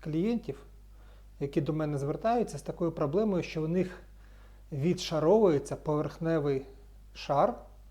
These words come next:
паркетної чи інженерної дошки. Я зараз не буду вдаватися в подробиці, з чим це пов'язано, бо два роки тому я вже видавав, е, дуже такий подробний відеоролик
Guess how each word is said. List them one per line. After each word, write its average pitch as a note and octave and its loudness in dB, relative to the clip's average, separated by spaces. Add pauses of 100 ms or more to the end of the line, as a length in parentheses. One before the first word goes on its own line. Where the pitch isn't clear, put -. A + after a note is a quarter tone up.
(360)
паркетної G#3 0
чи E3+ -6
інженерної D3 -2
дошки. - -6 (1040)
Я G3 0
зараз G3 4
не F#3 2
буду F3 4 (240)
вдаватися E3 0
в - -4
подробиці, D#3 0
з - -12
чим D#3+ -2
це - -4
пов'язано, E3 -2
бо D3 0
два C#3 2
роки D#3+ -2
тому E3 -2
я D#3+ 0
вже D#3 0 (960)
видавав, D#3+ 6 (260)
е, C#3 -4 (340)
дуже D3 2
такий C#3+ -4
подробний D3 2
відеоролик D#3+ 2